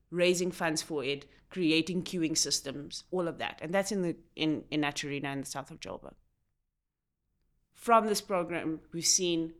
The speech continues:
about nine farms, local farms in communities started.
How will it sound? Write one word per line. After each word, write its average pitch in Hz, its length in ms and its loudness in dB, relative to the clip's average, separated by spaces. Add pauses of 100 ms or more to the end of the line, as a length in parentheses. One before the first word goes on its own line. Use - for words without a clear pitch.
(120)
about 160 260 0
nine 156 440 6
farms, - 800 0 (1160)
local 190 400 4
farms 147 380 2
in 143 140 -4
communities 139 800 -4
started. - 560 -4